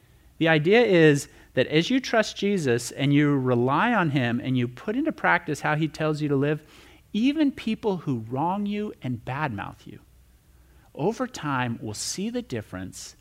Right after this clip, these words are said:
and they too will have an opportunity to experience a changed heart. This is amazing. This is so different than the results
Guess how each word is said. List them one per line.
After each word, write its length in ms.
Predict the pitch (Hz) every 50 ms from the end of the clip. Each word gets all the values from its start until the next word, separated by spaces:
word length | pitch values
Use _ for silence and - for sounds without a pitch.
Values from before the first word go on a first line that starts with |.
| _ _ _ -
and 160 | 127 123 127
they 160 | 143 180 214
too 380 | 214 - - - - 226 247 262
will 140 | 208 135 123
have 180 | 131 147 135
an 80 | 135 113
opportunity 1000 | - 120 131 165 - - 180 - - - 113 104 98 98 120 104 113 139 170 - _ _ _ _ _ _ _ _ _ _ _
to 100 | - 147
experience 560 | 156 - - - - 113 113 131 156 156 -
a 40 | 143
changed 440 | - - - 110 117 135 - - -
heart. 300 | - 220 233 180 - _ _ - _ _ _ _ _ _ _ _ _ _ _ -
This 260 | 247 254 - - -
is 140 | 185 143 123
amazing. 880 | 101 98 95 95 104 113 139 226 - - 196 - 101 87 95 - - _ _ _ _ _ _ _ _ _ - -
This 180 | 269 269 - -
is 140 | 240 220
so 680 | - - - - - - 202 202 220 226 240 262 269 262 - - - -
different 580 | 202 262 277 - - 220 120 113 120 120 - - _ - - - - - -
than 180 | 170 180 185
the 100 | 175 170
results 600 | 165 165 165 156 143 156 202 240 247 233 - -